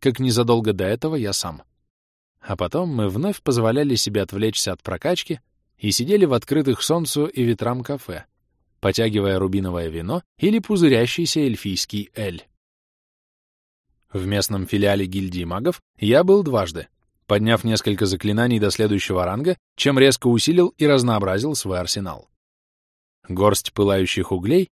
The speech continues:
превратилась в огненный шар. И я сразу убедился, насколько сильнее стал удар огня, когда с твоих рук срывается зло фырчащий огненный шар размером с конскую голову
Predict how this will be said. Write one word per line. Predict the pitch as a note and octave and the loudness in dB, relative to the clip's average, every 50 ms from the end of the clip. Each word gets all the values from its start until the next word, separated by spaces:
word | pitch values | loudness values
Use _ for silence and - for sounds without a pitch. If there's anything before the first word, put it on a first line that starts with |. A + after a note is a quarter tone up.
| _ _ | _ _
превратилась | - B2 B2 A#2 G#2+ A2 G2+ - D3 D#3+ E3+ D#3+ - - | 2 4 6 6 6 4 2 2 2 2 4 2 2 0
в | A2 | 0
огненный | G#2 G2 F#2+ G2 G#2 G#2+ A2 A#2+ C3 B2 | 0 0 0 0 -2 -2 -2 -2 -4 -4
шар. | - - G#2 F2 F2 - _ _ _ _ _ _ _ _ _ _ _ _ _ _ _ _ _ _ _ - | -4 -4 -4 -6 -6 -10 _ _ _ _ _ _ _ _ _ _ _ _ _ _ _ _ _ _ _ -4
И | - G#2+ | 0 2
я | A2+ B2+ D3+ D#3+ | 4 4 4 4
сразу | - - D3+ F3 E3+ D#3 D#3+ E3 | 2 0 0 0 2 2 2 0
убедился, | E3 D3+ D#3 D#3 D#3 F#3+ F#3 C#3+ - - F#2 E2+ - _ - | 2 2 0 0 0 0 0 0 -2 -4 -6 -8 -10 _ -6
насколько | G2+ G2+ G2 - - C3 B2+ A#2+ C3 B2 | -4 -4 -2 0 2 2 2 4 2 2
сильнее | A2 - A#2 A#2 B2 C3 C3+ C3+ B2+ | 2 2 2 2 2 0 0 0 0
стал | - - B2 A#2+ A#2+ A#2 | 0 2 2 2 2 2
удар | A2+ G#2+ G#2+ G2+ | 2 2 2 2
огня, | G2 F#2 F#2 G2+ B2+ F3 F#3 _ _ _ _ _ - | 0 -2 -4 -4 -4 -4 -6 _ _ _ _ _ -6
когда | - G#2+ A2 A#2 A#2 | -2 0 4 4 4
с | - | 2
твоих | - A2+ A#2 B2 G#2+ - C3 | 4 2 2 2 2 2 0
рук | D#3+ E3+ - | 0 0 0
срывается | - - A2 A#2 B2 C3+ C3 A#2+ - B2+ A#2 | 0 0 2 6 6 6 6 6 4 0 2
зло | G#2 A2 C#3 C#3+ | 2 4 2 4
фырчащий | - A#2+ A2 - - C3 D3 C#3 - - B2+ | 4 2 2 2 2 2 2 2 2 4 6
огненный | B2+ B2+ A#2+ A#2+ A#2 A2+ A2 G#2+ G2 | 6 6 4 4 0 2 0 0 -2
шар | - - D#3+ F3 E3+ _ _ _ | -2 0 -2 -2 -2 _ _ _
размером | - A#2 A#2+ A2 A#2 B2+ C3+ B2+ A#2+ A2 | 0 0 2 2 4 2 2 2 0 0
с | - | 0
конскую | - C3 B2+ A#2 - - A2 G#2 G2+ | 0 0 0 0 -2 -2 -2 -2 2
голову | G#2+ D3 F#3 F#3 F3+ F3+ D#3+ | 4 4 4 4 4 2 0